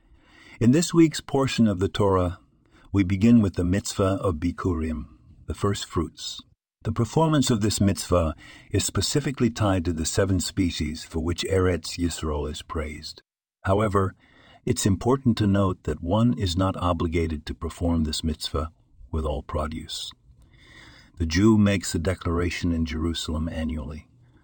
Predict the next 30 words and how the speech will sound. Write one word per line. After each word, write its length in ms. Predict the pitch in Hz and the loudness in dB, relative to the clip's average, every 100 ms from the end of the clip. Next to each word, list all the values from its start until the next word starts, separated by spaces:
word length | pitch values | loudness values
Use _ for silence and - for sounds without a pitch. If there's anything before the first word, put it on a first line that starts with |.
| _ _ _ | _ _ _
a 100 | - | -6
solemn 540 | - - 104 107 113 101 | -4 0 2 4 4 2
act 380 | 87 90 - - | 0 -4 -4 -10
of 160 | 80 | -8
lifting 500 | 76 87 107 - 101 | -4 -2 -2 -2 0
up 240 | 90 87 - | 0 -2 -4
one's 320 | 78 82 76 | -2 -2 -2
voice. 520 | 76 73 73 - - _ _ _ _ | -4 -6 -6 -12 -16 _ _ _ _
It 140 | - 98 | 0 2
reminds 420 | 98 113 147 147 | 4 4 4 2
us 160 | 143 110 | 0 0
of 120 | 82 | 0
Yaakov, 560 | 98 117 104 - - | 2 4 2 -2 -8
who 120 | - 82 | -6 -4
descended 540 | 80 - 98 101 87 | -2 0 0 0 -4
to 180 | - - | -6 -4
Egypt 500 | 82 - - - - | -4 -6 -10 -16 -10
with 120 | 80 | -8
seventy 400 | - 90 82 82 | -2 -2 0 -4
souls, 600 | - 90 76 80 - - - _ _ _ _ _ _ _ - | -2 -2 -4 -8 -14 -18 -20 _ _ _ _ _ _ _ -6
and 140 | 82 | -4
the 60 | 78 | -2
story 400 | - 95 90 87 | 0 2 2 2
that 160 | 85 | 0
has 160 | 82 80 | -2 -4
followed 340 | - 87 90 | 0 0 0
us 220 | 85 82 - | -2 -4 -6
through 180 | 87 | -6
the 180 | 82 78 | -4 -2
ages. 460 | 80 78 82 - | -2 -4 -8 -12